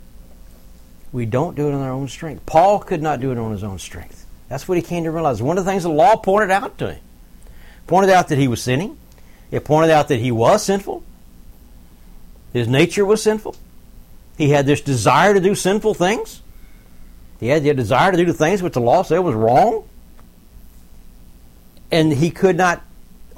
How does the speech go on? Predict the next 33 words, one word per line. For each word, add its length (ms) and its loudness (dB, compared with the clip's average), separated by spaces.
overcome 500 2
this 120 -4
by 200 -6
himself. 540 -8
The 80 -6
person 400 -2
that 120 -2
was 100 -10
going 140 -4
to 60 -4
free 360 -2
him 200 0
from 200 -4
this 260 -4
conflict, 640 -2
this 140 -10
battle, 500 -4
to 60 -8
make 220 -4
him 120 -6
successful, 640 -6
to 60 0
make 180 0
him 100 -6
conquerors 800 -6
over 220 -8
this 160 -8
battle 400 0
was 260 -4
God 300 -8
through 120 -6
Jesus 320 -6
Christ. 400 -16